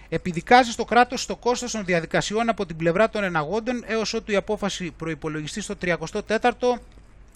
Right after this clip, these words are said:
λόγω του δικαστικού κόστους, εννιακόσια ογδόντα ευρώ αμοιβές δικηγόρου. Δηλώνει ότι η απόφαση είναι εκτελεστική, απορρίπτει τα άλλα αιτήματα.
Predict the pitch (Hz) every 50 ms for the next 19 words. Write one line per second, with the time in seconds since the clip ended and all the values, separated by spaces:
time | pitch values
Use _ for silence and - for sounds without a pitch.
0 | - - - - - 143 156 196 220 220 220 214 - 208 160 160 - 180 156 -
1 | 175 - - 202 - - 196 226 240 - 240 - 220 208 190 185 - - 226 -
2 | - 208 180 170 185 214 196 190 190 175 156 139 - 165 156 123 156 196 226 240
3 | 226 185 175 160 147 214 233 202 190 208 - 208 185 185 226 220 208 147 104 82
4 | 78 - - - - - - - - - - - - - - - - - - -
5 | 123 120 147 151 165 202 226 254 254 254 240 - 208 185 - 240 233 220 202 -
6 | 220 220 208 - - 180 165 156 - - 156 - - 240 254 - 226 - - 180
7 | 180 208 233 196 240 220 - 214 220 220 226 226 214 - - 240 233 180 131 107
8 | - - 76 69